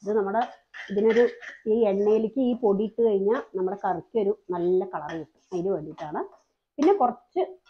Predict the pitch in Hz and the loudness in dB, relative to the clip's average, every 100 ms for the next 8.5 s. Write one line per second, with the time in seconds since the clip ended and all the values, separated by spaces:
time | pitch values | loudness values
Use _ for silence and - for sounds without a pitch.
0 | _ _ 220 202 196 196 202 _ _ _ | _ _ -2 0 0 -4 -8 _ _ _
1 | _ _ _ _ _ _ _ 233 247 220 | _ _ _ _ _ _ _ 4 4 4
2 | 285 349 - - _ _ _ 226 208 - | 4 2 -2 -20 _ _ _ -2 -2 0
3 | 226 226 233 202 202 180 170 175 175 180 | 2 6 6 6 6 4 6 2 2 2
4 | 202 202 151 - 139 131 - _ _ _ | 2 2 -4 -8 -16 -16 -20 _ _ _
5 | _ _ _ _ _ _ 196 202 202 233 | _ _ _ _ _ _ -2 0 2 4
6 | 226 254 285 294 226 214 220 233 247 277 | 4 4 4 2 2 2 4 2 2 2
7 | 269 247 262 254 269 247 254 233 247 233 | 0 0 -2 -2 0 2 2 0 0 0
8 | 202 202 226 214 190 | 0 -2 -4 -4 -4